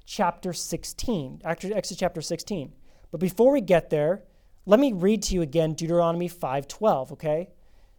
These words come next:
I-, it's very similar to, um, it's very similar to,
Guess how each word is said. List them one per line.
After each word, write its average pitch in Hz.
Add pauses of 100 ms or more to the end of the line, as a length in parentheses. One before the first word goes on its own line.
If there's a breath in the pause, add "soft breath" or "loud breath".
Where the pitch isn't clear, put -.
I-, 185
it's 190
very 254
similar 156 (380)
to, 180
um, 147 (640)
it's 156
very 220
similar 180
to, 151